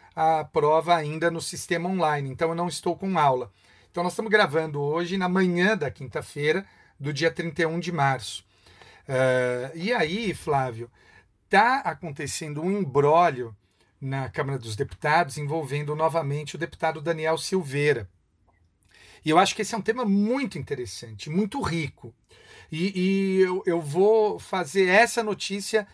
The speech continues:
vou me alongar um pouco nela, tanto que ela vai ser minha última notícia, Flávio. Eh, o, o ministro Alexandre de Moraes determinou, ah, que fosse colocada a tornozeleira eletrônica no deputado Daniel Silveira.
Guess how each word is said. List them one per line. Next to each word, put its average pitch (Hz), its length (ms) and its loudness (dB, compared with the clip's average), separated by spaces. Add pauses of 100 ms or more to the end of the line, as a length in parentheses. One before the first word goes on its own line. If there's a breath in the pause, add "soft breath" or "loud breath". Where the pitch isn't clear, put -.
(140 soft breath)
vou 151 140 -4
me 190 80 2
alongar 190 380 6
um 196 80 2
pouco 180 300 -6
nela, 180 220 2
tanto 202 200 -8
que - 60 -10
ela 202 100 -2
vai 190 100 -2
ser 208 140 -4
minha 202 240 2
última 220 460 0
notícia, 139 600 -4
Flávio. 127 420 -4 (640 loud breath)
Eh, 151 500 4 (160)
o, 190 100 -16 (520)
o 202 40 2
ministro 233 380 -2
Alexandre 147 440 -2
de 117 100 -12
Moraes 110 760 -8
determinou, 180 840 2 (480 soft breath)
ah, 131 440 -4
que - 60 -18
fosse - 180 -6
colocada 165 360 2
a 170 40 -8
tornozeleira 160 560 -4
eletrônica 151 720 0
no 151 80 -10
deputado 143 460 -4
Daniel 139 320 -2
Silveira. 113 500 -8